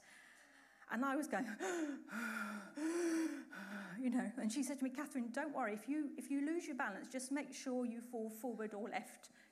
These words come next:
Don't go backward or right, otherwise you'll die, 'cause there's a, <laughs> there's a cliff down there." Uh, and then she started asking me all these questions about God and was she going to the right church and,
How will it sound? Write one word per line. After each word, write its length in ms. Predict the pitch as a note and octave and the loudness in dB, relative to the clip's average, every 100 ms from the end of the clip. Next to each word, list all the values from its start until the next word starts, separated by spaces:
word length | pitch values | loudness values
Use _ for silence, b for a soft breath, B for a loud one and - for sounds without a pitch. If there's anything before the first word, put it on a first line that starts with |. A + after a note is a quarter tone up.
| - | -4
Don't 200 | B3 B3+ | -2 0
go 100 | B3 | 0
backward 460 | B3 B3+ - A3 | 0 -2 -2 -2
or 100 | G#3+ | -2
right, 300 | G#3+ F#3 F#3+ | -2 0 2
otherwise 260 | G3+ G#3 G#3+ | 2 0 0
you'll 120 | G#3 | -2
die, 420 | G3 F#3+ E3+ G3+ B3 | 0 0 2 0 0
'cause 120 | C4 | 0
there's 160 | G#3+ G#3 | 0 0
a, 60 | - - - - - | -2 -2 0 2 0
<laughs> 440 | A#4+ - - - | -2 -2 -8 -2
there's 140 | E4 | 0
a 40 | C#4+ | 0
cliff 340 | B3+ D4+ - | 4 2 2
down 260 | B3 F#3+ G3 | 0 0 0
there." 180 | G3 A#3 B B B B B C#4+ - | 0 -2 B B B B B -10 0
Uh, 140 | B3 C4+ A#2+ | 2 2 2
and 140 | B3 | 2
then 80 | D#4+ C5+ | 2 0
she 100 | - | -2
started 460 | - A4 F#4+ F#4 | 0 2 2 2
asking 400 | C#4 C#4 F#4 F4+ | 4 2 2 2
me 80 | C4+ | 4
all 80 | C#4 | 6
these 180 | C4+ D4 | 4 2
questions 600 | - C4 - - D#4 D#4 | 2 0 0 2 4 4
about 380 | D4 C#4+ B3 A#3+ | 2 2 0 0
God 320 | D4 D4 D4 | 2 2 0
and 140 | A3+ | 0
was 160 | A3 D4+ | 0 -2
she 160 | - C#4 | 2 2
going 280 | B3 A#3+ D4 | 2 2 0
to 80 | - | 0
the 100 | A#3+ | 0
right 280 | A#3+ B3 | 2 0
church 520 | - - A#3 A#3 B3 | -4 0 2 2 0
and, 100 | G3+ | -4